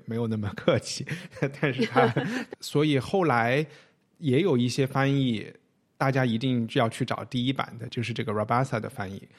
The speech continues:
Speaker 1: 然后这本小说，我觉得接下来我们可以大概的聊一聊，因为它的故事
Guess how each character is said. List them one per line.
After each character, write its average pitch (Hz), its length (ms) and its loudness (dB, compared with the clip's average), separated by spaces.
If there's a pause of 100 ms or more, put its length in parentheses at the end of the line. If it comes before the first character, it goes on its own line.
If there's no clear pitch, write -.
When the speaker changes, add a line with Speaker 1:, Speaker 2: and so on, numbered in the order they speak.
(520)
Speaker 1:
然 160 200 0
后 190 80 2
这 208 100 4
本 202 160 4
小 135 160 4
说， 175 200 2
我 151 100 4
觉 135 100 2
得 139 80 2
接 170 160 2
下 170 140 2
来 156 100 6
我 156 60 4
们 135 100 2
可 165 140 0
以 151 80 4
大 139 160 0 (100)
概 180 200 2
的 135 160 4
聊 113 240 2
一 123 80 6
聊， 110 200 4
因 151 120 2
为 170 60 2
它 170 140 -2
的 175 80 2
故 202 240 0
事 139 400 2